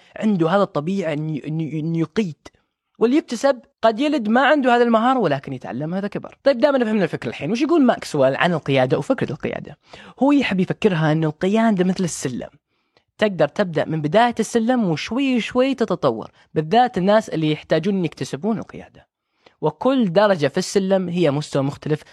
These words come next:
من درجات القيادة. طيب يا محمد، وش القيادة؟ عطنا معنى كلمة القيادة. ببساطة،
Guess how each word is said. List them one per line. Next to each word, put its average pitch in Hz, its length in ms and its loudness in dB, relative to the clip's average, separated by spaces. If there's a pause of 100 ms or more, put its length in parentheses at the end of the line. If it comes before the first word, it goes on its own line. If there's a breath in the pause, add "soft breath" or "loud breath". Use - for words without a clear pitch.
(120)
من 131 100 -4
درجات 123 500 -4
القيادة. 165 520 -6 (120)
طيب 190 400 2
يا 185 160 4
محمد، 180 600 2 (200)
وش 196 420 -2
القيادة؟ 135 640 0
عطنا 151 440 2
معنى 160 420 0
كلمة 180 440 -2
القيادة. - 600 -10 (480)
ببساطة، 196 680 2